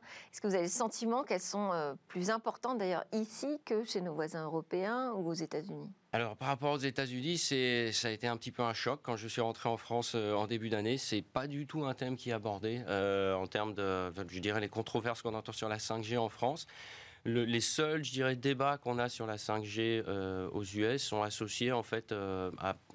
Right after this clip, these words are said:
Speaker 2: à mettre la cinq G dans les paysages urbains. C'est la même chose qu'on avait eue sur la quatre G en termes de, de discussion avec les acteurs locaux, euh, pour s'assurer qu'en
Speaker 1: Sur
Speaker 2: fait,
Speaker 1: les antennes.
Speaker 2: ouais, sur les antennes, exactement. Ça, c'est les,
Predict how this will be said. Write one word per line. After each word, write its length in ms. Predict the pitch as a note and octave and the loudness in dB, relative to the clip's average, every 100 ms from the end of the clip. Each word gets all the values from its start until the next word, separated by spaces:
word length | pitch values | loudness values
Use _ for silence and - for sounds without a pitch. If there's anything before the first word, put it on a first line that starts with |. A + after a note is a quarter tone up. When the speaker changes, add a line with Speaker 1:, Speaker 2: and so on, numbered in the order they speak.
| - | -4
Speaker 2:
à 100 | G2 | 0
mettre 220 | A2 B2 | 0 -2
la 100 | A#2 | -6
cinq 200 | A2+ A2+ | -6 -4
G 120 | A2+ | -4
dans 120 | A2 | -4
les 80 | G#2 | -4
paysages 420 | F#2+ G#2+ G2 F#2+ F#2 | -6 -6 -4 -4 -4
urbains. 340 | F2 F2+ A#2+ | -2 -2 -2
C'est 260 | - F#2+ F#2 - - | -2 0 -2 -6 -8
la 140 | F2 F#2 | -2 0
même 140 | G#2 | -2
chose 180 | - A2 | -4 -2
qu'on 140 | A2 | 2
avait 160 | G#2+ A2+ | 2 2
eue 60 | |
sur 140 | A#2 A2+ | 0 0
la 120 | G2 | -2
quatre 200 | - F#2+ | -2 -2
G 220 | A2 C3 - - - - | 0 -2 -4 -16 -16 -10
en 60 | - | -6
termes 240 | - A2+ | -2 -2
de, 320 | A2+ A2+ G#2+ G2 - - A2 | -2 -4 -4 -6 -12 -8 -4
de 40 | |
discussion 640 | G2+ B2+ - B2+ - B2+ | -2 -2 -4 -4 0 0
avec 180 | A2 G#2 | 0 0
les 200 | G2+ F#2 | -2 -2
acteurs 260 | F#2 G#2 F#2 | -4 -2 0
locaux, 400 | G#2 - C3 - - - _ - | 0 2 0 0 -12 -20 _ -14
euh, 60 | F2+ | -8
pour 80 | F2+ | -6
s'assurer 420 | - F#2 F2 F#2 | -4 -4 -4 -4
qu'en 140 | - - | -4 -2
Speaker 1:
Sur 140 | - | 0
Speaker 2:
fait, 60 | F3 | 2
Speaker 1:
les 120 | F3 | 0
antennes. 320 | F3+ B3 B3 | 0 0 0
Speaker 2:
ouais, 80 | A2 | -2
sur 160 | G2+ | 0
les 160 | G2+ F#2 | 0 2
antennes, 260 | F#2+ F2+ F2 | 0 -2 -4
exactement. 400 | D#2+ D2 D#2 D#2+ - - - | -6 -8 -10 -12 -18 -20 -14
Ça, 260 | - - D3+ | -2 0 0
c'est 340 | D3+ C3+ A#2+ A#2 | 0 2 2 4
les, 140 | A2+ | 0